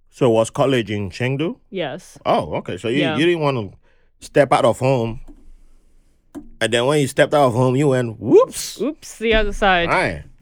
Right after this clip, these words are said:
Speaker 1: That is, uh,
Speaker 2: And, you know, when you were that young, that
Speaker 1: Mm-hmm.
Speaker 2: decision making doesn't, it doesn't really carry as much significance in how one will feel ten, fifteen years later, right? 'Cause
Speaker 1: Yeah.
Speaker 2: everything is open,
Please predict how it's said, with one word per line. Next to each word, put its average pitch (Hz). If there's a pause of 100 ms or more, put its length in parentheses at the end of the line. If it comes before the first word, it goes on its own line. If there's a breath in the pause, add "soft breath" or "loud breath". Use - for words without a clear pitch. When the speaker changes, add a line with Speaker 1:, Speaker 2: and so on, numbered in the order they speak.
(360)
Speaker 1:
That 123
is, -
uh, 233
Speaker 2:
And, 226 (120)
you 262
know, 214
when 233
you 247
were 247 (120)
that 220
young, 226 (100)
that 202
Speaker 1:
Mm-hmm. 208
Speaker 2:
decision 214
making 185
doesn't, 175 (280 soft breath)
it 208
doesn't 226
really 196
carry 170
as 160 (920)
much 175
significance 196
in 175
how 165
one 165
will 160
feel 156 (160)
ten, 170
fifteen 160
years 143
later, 160
right? 147
'Cause 165
Speaker 1:
Yeah. -
Speaker 2:
everything 165
is 143
open, 151